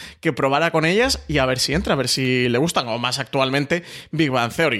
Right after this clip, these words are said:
Desde luego, si no entra a ella, si no le gustan, sí, las comedias no son para él. Y, y por alusiones, bueno, pues nada, pues Robert, ¿qué, qué le vamos a hacer? <laughs> Hay mucha gente que, por ejemplo, con las críticas de Bollero suele pasar. Hay mucha gente que las lee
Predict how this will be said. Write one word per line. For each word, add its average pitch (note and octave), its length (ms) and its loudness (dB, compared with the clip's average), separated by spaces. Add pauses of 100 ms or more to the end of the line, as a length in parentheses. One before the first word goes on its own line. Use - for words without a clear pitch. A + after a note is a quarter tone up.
(260)
Desde C#3 220 0
luego, C#3+ 220 2
si C#3+ 180 0
no D3 100 2
entra D3+ 580 2
a A#2+ 80 0
ella, G#2 140 -4
si - 160 -6
no B2+ 100 -4
le B2+ 60 0
gustan, D#3+ 340 -2
sí, B2+ 140 -4
las A#2 200 -4
comedias D3 340 -2 (280)
no D#3+ 120 0
son D3+ 160 0
para B2+ 180 2
él. G2+ 100 -2 (280)
Y, D#3+ 500 2 (100)
y E3 40 2
por D3+ 180 0
alusiones, D3+ 560 0
bueno, C3 220 -2
pues A#2+ 160 -6
nada, A#2 180 0
pues A#2+ 340 -2
Robert, D3 300 0
¿qué, B2+ 220 0
qué B2+ 100 0
le B2+ 60 2
vamos F#3+ 240 -2
a F#3 160 2
hacer? A#3 340 0 (400)
<laughs> - 180 -8
Hay E3 60 2
mucha F#3+ 220 2
gente G3 320 0 (240)
que, C#3+ 180 0
por C#3 140 0
ejemplo, E3 320 0
con D3+ 100 0
las C3 120 0
críticas D3+ 340 0
de D3+ 260 4
Bollero D3 300 2
suele D#3 180 0
pasar. C3 240 0
Hay B2+ 60 2
mucha C3 180 -2
gente C#3+ 240 -2
que D#3+ 80 0
las B2+ 140 2
lee C#3 260 2